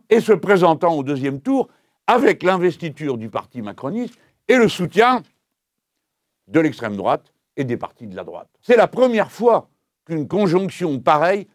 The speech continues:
s'affiche publiquement, s'exprime et donc en quelque sorte produit un résultat dont ensuite il se réclame. Il y a donc l'émergence dans notre pays d'une forme nouvelle de la droite,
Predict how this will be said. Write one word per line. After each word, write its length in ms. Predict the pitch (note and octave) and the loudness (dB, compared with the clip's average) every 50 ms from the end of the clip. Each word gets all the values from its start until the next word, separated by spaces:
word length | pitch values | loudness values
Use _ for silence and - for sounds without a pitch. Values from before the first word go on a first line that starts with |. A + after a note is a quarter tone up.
| _ _ | _ _
s'affiche 800 | - - A#3+ A#3 F#3 - - A#3+ B3+ A3 E3 - - - - _ _ _ _ _ _ _ _ _ | -2 2 2 2 2 0 -4 -4 -4 -4 -4 -8 -16 -20 -20 _ _ _ _ _ _ _ _ _
publiquement, 720 | - D4+ C#4+ C#4+ C4 B3+ - - G3+ F#3 F3 C#3+ G#2+ G2 _ _ _ _ _ _ _ _ _ _ _ _ | 0 0 0 0 -2 -4 -4 -4 -6 -4 -2 -4 -4 -6 _ _ _ _ _ _ _ _ _ _ _ _
s'exprime 760 | - - G3+ - - - - - A#3+ A#3 A3+ F#3 D3+ A#2 F#2 E2 _ _ _ _ _ - | -2 -2 -2 -2 -4 -8 -2 2 4 4 4 4 2 -2 -6 -8 _ _ _ _ _ -2
et 80 | - E3 | 0 2
donc 300 | D3 E3+ G3+ F#3+ E3 - | 4 4 4 4 2 0
en 160 | C3 B2+ B2 | 0 -2 0
quelque 320 | B2 A3 G#3+ E3+ A2 C3 | 2 2 2 2 0 -4
sorte 420 | B2+ - - A#3+ B3 G#3+ - _ _ _ _ | -4 0 2 2 2 2 -2 _ _ _ _
produit 440 | - G#3+ A#3+ B3 G3 F3 F3+ F#3 E3 | 0 2 4 4 2 2 -2 0 0
un 120 | C3 A#2+ | 0 0
résultat 600 | A2+ A#2 C3 A2 G#2+ A2+ G2+ F#2 - F#3 B2+ - _ _ _ _ _ | -2 -4 -8 -8 -8 -10 -8 -4 -2 -2 -2 -4 _ _ _ _ _
dont 240 | - A2 D3+ D3+ C#3+ - | -4 -2 -2 -2 2 0
ensuite 520 | E3+ F3+ E3 - A#3+ D#4 C4+ F3+ - _ - | 0 0 0 2 2 2 2 2 -2 _ -16
il 140 | - B2 G#2+ | -14 -14 -12
se 100 | - - | -12 -12
réclame. 460 | F#2 G2+ F#2+ - G#2+ F#2 D#2 D2+ C2+ _ _ _ - | -12 -12 -12 -14 -16 -18 -18 -18 -20 _ _ _ -10
Il 120 | D3 D3+ | -4 0
y 80 | D#3+ F#3+ | 2 4
a 60 | F#3 | 4
donc 280 | G3+ A#3+ A#3+ G#3 D3 | 4 4 2 2 -2
l'émergence 720 | - C3 F3+ A3 G#3 G3 F#3 D#3 D3+ C#3 D3 C#3+ C3 A#2 F#2+ | -2 0 0 2 2 2 0 -2 -2 -2 -2 -2 -4 -6 -6
dans 120 | G#2 A2+ | -8 -8
notre 300 | A#2 C3+ C#3 B2+ - A#2+ | -8 -8 -10 -8 -10 -10
pays 440 | G2 - A#2+ C3 D#3+ G#3+ A#3 G#3+ F2+ _ _ _ _ _ _ _ _ _ _ _ _ _ _ _ _ _ | -10 -8 -8 -6 -6 -6 -8 -10 -14 _ _ _ _ _ _ _ _ _ _ _ _ _ _ _ _ _
d'une 280 | G2 F#2 F#3 F#3+ F#3 D#3+ | _ -6 -2 -2 -2 -2
forme 420 | - - G#3+ G#3+ G3+ F#3 D#3 C#3 | 0 2 4 4 4 4 2 0
nouvelle 440 | D3 G3 A#3 G#3 E3 G#3+ A3+ G#3+ E3 | 2 2 2 4 4 4 4 4 4
de 60 | D3 | 2
la 140 | D3+ C#3 C3 | 2 2 2
droite, 300 | A#2+ A2+ G#2+ F#2+ F#2 | 0 -2 -4 -6 -6